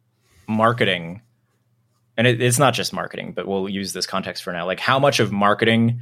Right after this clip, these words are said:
is geared around controlling other people and trying to make their decisions for them and not trusting them to be able to make the right decision for themselves. So therefore you, you pull them down a funnel and you pull all of their little emotional levers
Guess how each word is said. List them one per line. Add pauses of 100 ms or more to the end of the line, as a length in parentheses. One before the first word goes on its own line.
(400)
is
geared
around
controlling
other
people
and
trying
to
make
their
decisions
for
them (520)
and
not
trusting
them
to
be
able
to
make
the
right
decision
for
themselves.
So
therefore
you, (200)
you
pull
them
down
a
funnel
and
you
pull
all
of
their
little
emotional
levers